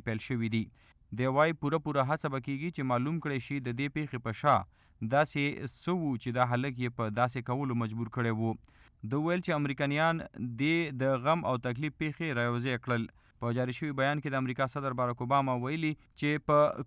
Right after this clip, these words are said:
کوم امریکایي هم ذات، فرقې، مذهب یا جنس پر اساس حمله کیږي، نو دغه به په ټولو باندې حمله وي او دا زموږ په اساسي برابر اقدارو او زموږ په وقار باندې حمله ده. د کومې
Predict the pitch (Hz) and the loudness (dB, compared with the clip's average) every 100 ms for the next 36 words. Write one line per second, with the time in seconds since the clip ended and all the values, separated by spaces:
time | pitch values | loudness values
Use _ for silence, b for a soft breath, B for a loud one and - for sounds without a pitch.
0 | - 185 190 - 139 135 123 139 156 135 | -2 0 0 -2 -2 -2 0 0 2 0
1 | 156 143 107 - 127 117 143 151 - 135 | 0 0 -2 -4 -4 2 4 4 2 -6
2 | 123 135 151 143 127 113 120 143 139 127 | -4 -4 -2 0 0 0 0 0 -2 -2
3 | 120 120 110 139 170 - 127 117 131 127 | 0 0 0 -4 -4 -2 0 0 0 -2
4 | 131 123 123 139 117 - 170 185 156 156 | -2 0 4 4 4 0 -2 0 0 -2
5 | 127 147 143 135 151 - 131 127 - - | 0 0 2 4 4 4 0 0 -2 -6
6 | 170 139 123 123 120 123 123 123 123 127 | -4 -2 0 2 2 2 2 2 0 -2
7 | b b b 127 123 151 160 143 143 160 | b b b 2 6 6 6 4 0 0
8 | 180 151 127 123 127 - 160 131 120 120 | -2 -2 0 0 -2 -4 -2 4 4 6
9 | 151 - 117 - 139 156 156 - 117 117 | 4 4 -2 2 4 4 2 -2 -2 -2
10 | 139 156 - 117 113 - 165 160 123 120 | -2 -4 -4 -2 -2 2 2 2 0 0
11 | 120 123 123 120 120 - b b b - | 0 0 2 4 4 2 b b b -6
12 | 120 165 143 | -4 -2 -2